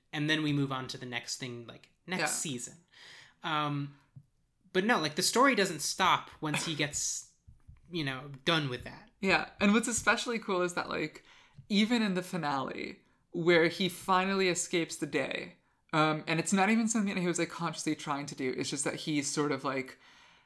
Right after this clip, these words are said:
Speaker 2: you know, was, like, knocked out, and he's been, like, struggling, and he's been, like, going through the night desperately trying to, like, make all these things line up, and he realizes, like, "Oh, fuck, it's, like, seven o'clock in the morning.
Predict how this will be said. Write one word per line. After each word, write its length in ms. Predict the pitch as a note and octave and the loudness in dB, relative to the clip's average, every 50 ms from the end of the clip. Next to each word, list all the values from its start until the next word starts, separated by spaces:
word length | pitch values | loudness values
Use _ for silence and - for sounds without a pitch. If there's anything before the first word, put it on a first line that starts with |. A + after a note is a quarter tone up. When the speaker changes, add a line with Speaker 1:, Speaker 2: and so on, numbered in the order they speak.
| _ _ _ - | _ _ _ -2
Speaker 2:
you 160 | G3 F3 E3+ | 2 4 4
know, 100 | D#3 D3+ | 6 6
was, 140 | D3+ D3+ D3+ | 6 6 6
like, 160 | D#3+ C3+ - | 4 0 0
knocked 440 | E3 E3 D#3+ D#3+ E3 D#3 - - - | 0 0 2 2 2 2 0 -2 0
out, 360 | E3 C#3 C#3 C#3 C#3+ C#3+ C#3 D3+ | 2 4 4 4 4 2 0 -4
and 80 | D#3 C3 | -6 -6
he's 160 | C#3 D3 C3+ | -6 -6 -6
been, 100 | - D#3 | -6 -6
like, 140 | C#3 C3+ C3+ | -6 -6 -4
struggling, 840 | - - - - - E3 D#3 D3 C#3+ D#3 D3+ D3+ C#3+ C#3+ D3 C#3+ C#3+ | -2 -4 -2 -2 0 2 4 4 2 2 -2 -4 -4 -6 -6 -8 -8
and 80 | - C3+ | -8 -8
he's 140 | C#3 C3 - | -8 -8 -8
been, 80 | - C#3+ | -8 -6
like, 160 | C#3 C#3 - | -6 -6 0
going 220 | - E3 D3 C#3+ | 2 2 2 2
through 160 | - - D#3+ | 0 -4 -4
the 100 | C#3 D3+ | -4 -4
night 360 | D3 C#3+ C#3 C3+ - - - - | -4 -4 -4 -4 -6 -6 -4 -2
desperately 580 | D#3+ C#3 C#3 - - D#3 D3 - C#3+ C3+ C3+ | -2 -2 -2 -2 -2 -2 -2 0 0 -4 -4
trying 300 | C3 - D#3 C#3 C3 C3+ | -6 -4 -4 -4 -4 -4
to, 100 | C3 - | -4 -4
like, 200 | C#3+ C#3 C3+ - C#3+ | -4 -4 -4 -4 -6
make 160 | C3+ C3+ C3+ | -8 -6 -6
all 80 | - | -4
these 160 | C3+ C#3+ - - | -4 -4 -4 -6
things 200 | D3+ C#3+ C3 - | -8 -8 -8 -8
line 140 | C3+ C#3 C#3+ | -8 -8 -8
up, 240 | C#3+ - - - - - - - - - - | -10 -10 -12 -12 -16 -20 -20 -20 -20 -20 -12
and 140 | - E3 D3+ | -8 -6 -6
he 100 | D3 D#3+ | -4 -4
realizes, 380 | D#3+ D#3 D3+ D#3 D#3 D#3 D3 D#3+ | -2 0 0 0 0 0 -2 -2
like, 140 | D#3 D3+ D3+ - | -4 -6 -6 -6
"Oh, 80 | F3 | -10
fuck, 240 | F3 - - G3+ G3+ | -10 -10 -12 -14 -12
it's, 100 | G#3 G3 | -10 -10
like, 140 | F#3+ G3 G3 | -10 -6 -4
seven 300 | - - - F3+ F3+ F#3+ | -2 -2 -2 -2 -4 -4
o'clock 320 | F#3 F3+ - F3+ E3 E3+ F3 | -6 -4 -4 -4 -4 -4 -4
in 40 | E3+ | -6
the 60 | D#3 | -6
morning. 440 | D#3 D#3 D#3 E3 - - - - - | -4 -6 -6 -6 -6 -10 -10 -12 -14